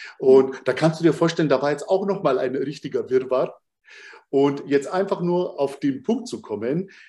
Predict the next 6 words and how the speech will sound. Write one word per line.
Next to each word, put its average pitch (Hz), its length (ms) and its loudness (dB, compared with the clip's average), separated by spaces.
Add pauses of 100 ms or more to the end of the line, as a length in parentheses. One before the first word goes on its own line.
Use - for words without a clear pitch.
(220)
äh, 139 360 6
ich - 320 -10
bringe 202 320 0
tatsächlich 180 580 -4
das 117 240 -4
Thema 185 560 -2